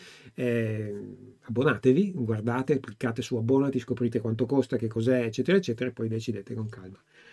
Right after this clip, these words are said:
Ci vediamo al prossimo video, e quindi già giovedì c'è qualcosa, ma probabilmente c'è qualcosa anche domani, adesso vedremo.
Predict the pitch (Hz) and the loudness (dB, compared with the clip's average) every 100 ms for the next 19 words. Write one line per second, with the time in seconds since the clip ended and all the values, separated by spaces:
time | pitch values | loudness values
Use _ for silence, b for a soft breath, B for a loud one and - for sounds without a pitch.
0 | b b - 139 156 180 180 156 180 175 | b b 2 4 6 8 6 4 4 6
1 | 165 208 220 233 247 233 151 139 131 123 | 10 10 12 10 8 6 4 6 6 6
2 | 151 139 131 123 120 117 113 127 143 151 | 4 8 10 10 8 6 4 4 6 4
3 | 151 135 131 123 131 147 180 202 139 131 | 4 6 6 8 8 10 8 8 2 2
4 | 131 151 160 180 190 127 117 123 127 135 | 2 4 4 4 2 2 2 2 4 2
5 | 131 123 127 127 127 127 131 135 143 123 | -2 -2 0 2 2 4 4 4 2 0
6 | 123 135 160 175 220 247 | 2 4 6 8 8 8